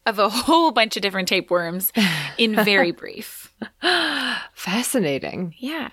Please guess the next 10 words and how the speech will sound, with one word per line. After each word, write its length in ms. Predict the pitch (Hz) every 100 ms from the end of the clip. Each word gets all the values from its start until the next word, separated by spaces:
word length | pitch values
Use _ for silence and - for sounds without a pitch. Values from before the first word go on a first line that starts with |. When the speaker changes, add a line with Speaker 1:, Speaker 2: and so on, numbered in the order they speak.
| -
Speaker 1:
I 100 | 240
hope 240 | 302 330
it 80 | 427
wasn't 320 | 254 233 -
too 160 | - 226
messy. 640 | 190 - - - 262 269 _ _ _ _ -
Speaker 2:
No, 140 | 294
it 460 | - _ _ _ 202
was 140 | 175
great. 260 | 175 -